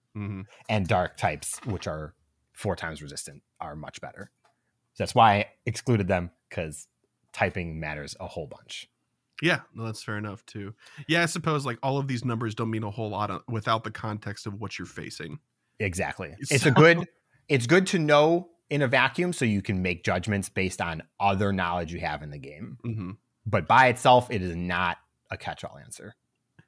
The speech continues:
Speaker 1: And, like, another example of this, uh, to be self-serving here, is, like, bug type, because bug type can do numbers.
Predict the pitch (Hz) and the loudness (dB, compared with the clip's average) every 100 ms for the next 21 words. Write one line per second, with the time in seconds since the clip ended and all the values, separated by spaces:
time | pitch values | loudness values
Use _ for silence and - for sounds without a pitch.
0 | - 214 190 147 - 156 165 165 131 127 | -6 0 0 0 0 2 4 2 2 0
1 | 123 123 120 117 107 104 - - _ _ | 0 -2 -6 -2 -4 -4 -10 -16 _ _
2 | _ _ 104 101 101 98 135 117 - 117 | _ _ -6 -4 -6 -2 0 0 0 -2
3 | 101 - 107 101 104 95 98 - _ 143 | -2 -4 -4 -2 -4 -4 -6 -10 _ -6
4 | 135 151 151 160 190 160 104 98 - 135 | 0 -2 0 0 0 -2 -4 -4 -6 -2
5 | 135 123 185 190 214 170 - 135 165 131 | -2 0 -2 -2 -4 -4 -4 -2 0 0
6 | 160 120 113 117 151 104 107 143 - - | 0 0 0 0 0 -2 -4 -6 -12 -14